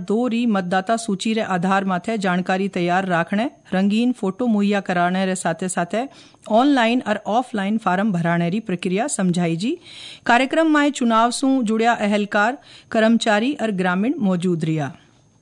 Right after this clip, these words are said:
सरकार विमानन कंपनी इंडिगो ने रद्द या बाधित उड़ाना खातिर यात्रियां रा सगला लंबित रिफंड बिना किणी देरी रे जारी करने रा हुक्म दिया है। नागर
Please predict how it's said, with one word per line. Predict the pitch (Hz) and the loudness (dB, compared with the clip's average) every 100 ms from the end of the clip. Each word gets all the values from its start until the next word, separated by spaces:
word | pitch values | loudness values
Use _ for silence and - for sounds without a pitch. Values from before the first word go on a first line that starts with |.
| _ _ _ _ _ | _ _ _ _ _
सरकार | - - 214 214 240 269 | -12 -2 -2 2 4 4
विमानन | 240 233 220 240 285 | 4 2 4 4 2
कंपनी | 262 233 233 247 | 2 0 2 2
इंडिगो | 220 208 220 226 | 2 2 2 0
ने | 233 226 | 0 2
रद्द | 214 233 | 0 2
या | 240 214 208 | 2 2 0
बाधित | 180 185 226 269 | 0 0 0 -2
उड़ाना | 208 196 190 196 | 0 0 0 0
खातिर | 185 180 233 247 - - - - | -2 0 -4 -4 -12 -20 -20 -2
यात्रियां | 208 208 220 254 247 | 2 2 2 2 4
रा | 247 | 4
सगला | 247 220 233 269 | 2 -2 0 2
लंबित | 220 208 220 214 | 2 0 0 -2
रिफंड | 196 208 214 | -4 -2 -2
बिना | 185 214 247 277 | 0 0 2 0
किणी | 247 240 | 0 0
देरी | 202 185 196 | 2 0 0
रे | 196 208 | 0 -2
जारी | 185 180 196 | -2 0 0
करने | 190 180 180 | 0 0 0
रा | 214 | 0
हुक्म | 208 180 190 175 | -2 0 0 2
दिया | 180 180 | 0 2
है। | 214 330 - - - - - | 0 -2 -12 -20 -20 -20 -2
नागर | 220 233 247 294 | 2 4 4 2